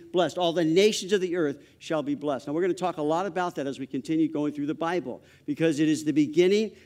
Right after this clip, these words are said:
of God's first, uh, uh, unconditional covenant, unilateral, only requires him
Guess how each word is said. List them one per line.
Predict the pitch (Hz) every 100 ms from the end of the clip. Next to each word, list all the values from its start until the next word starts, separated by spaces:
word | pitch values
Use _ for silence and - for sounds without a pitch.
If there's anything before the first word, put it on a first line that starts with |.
| -
of | 131
God's | 180 160 -
first, | - 202 196 - - _ -
uh, | 143 135 - - 370 - _ _ -
uh, | 131 113 117 - _ _ _
unconditional | 202 214 214 202 202 180 165
covenant, | - 196 175 220 160
unilateral, | 208 220 202 185 175 208 254 294 _ _ _ _ -
only | 160 202 196 - 165
requires | 185 180 196 190 180 -
him | 208 180 254